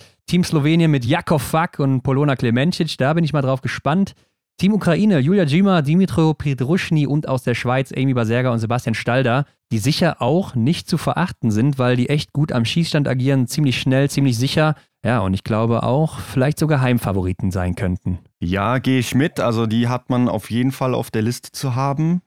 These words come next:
Speaker 2: wenn man das schaut, glaube ich schon. Aber ich glaube, Team Frankreich ist so stark eigentlich, gerade auch mit dem Rückenwind vielleicht, dass sie den Titel verteidigen können.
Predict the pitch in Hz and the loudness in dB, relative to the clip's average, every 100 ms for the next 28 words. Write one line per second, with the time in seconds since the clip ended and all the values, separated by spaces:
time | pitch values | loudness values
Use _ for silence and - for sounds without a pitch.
0 | _ 92 113 123 120 117 - 113 127 131 | _ -4 -2 0 0 -2 -4 -4 -4 -6
1 | 110 117 117 - 117 160 - - 143 180 | -4 -2 -2 -2 0 0 -4 -6 -2 0
2 | 170 127 - 135 151 156 156 156 143 _ | 0 -2 -2 0 0 2 2 0 -2 _
3 | _ _ - 131 131 131 135 131 - 113 | _ _ -2 -2 0 0 0 -2 -4 -8
4 | - 120 175 - - - 120 247 240 - | -4 -2 -2 -4 -6 -4 -4 -2 -6 -10
5 | - 87 90 - 104 139 170 - - - | -6 -4 -2 -2 0 -2 -2 -10 -14 -8
6 | 107 113 117 101 110 120 104 107 127 143 | -4 -2 0 -2 -2 -2 0 0 0 -2
7 | 120 135 131 117 120 120 120 104 110 - | 0 0 0 -2 0 0 -2 -4 -4 -2
8 | 101 107 - 113 98 98 - 107 117 113 | 0 0 -2 -6 -4 -6 -4 -2 0 -2
9 | - 117 113 | 0 0 0